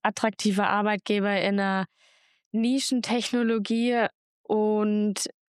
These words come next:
ja, meine Vision auch für uns beide, dass wir als zweite Generation bei Elsner einfach noch mehr unseren Stempel auch aufdrücken können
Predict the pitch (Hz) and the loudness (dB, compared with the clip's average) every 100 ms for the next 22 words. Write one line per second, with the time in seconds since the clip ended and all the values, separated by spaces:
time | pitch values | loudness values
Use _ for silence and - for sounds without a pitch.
0 | - - _ _ _ _ _ _ _ _ | -20 -20 _ _ _ _ _ _ _ _
1 | 208 208 214 226 247 220 214 226 233 220 | 0 2 2 2 0 0 0 0 0 -2
2 | - 208 - 262 262 - 196 196 202 202 | -2 -2 0 -2 -2 0 0 2 0 0
3 | 196 - 220 226 220 196 190 - - 208 | -2 -4 -2 0 0 0 0 -4 -4 -2
4 | 214 220 202 202 196 190 - 208 202 190 | 0 0 2 2 0 -2 0 2 2 0
5 | - 202 - 196 170 196 196 202 - 202 | 0 0 0 0 0 0 0 0 -2 -2
6 | 196 202 208 226 208 - 208 - 214 220 | -2 -2 0 0 0 0 0 0 0 0
7 | 202 190 185 190 202 - - 226 220 - | 0 0 0 0 -2 -4 -2 0 0 0
8 | 226 | 0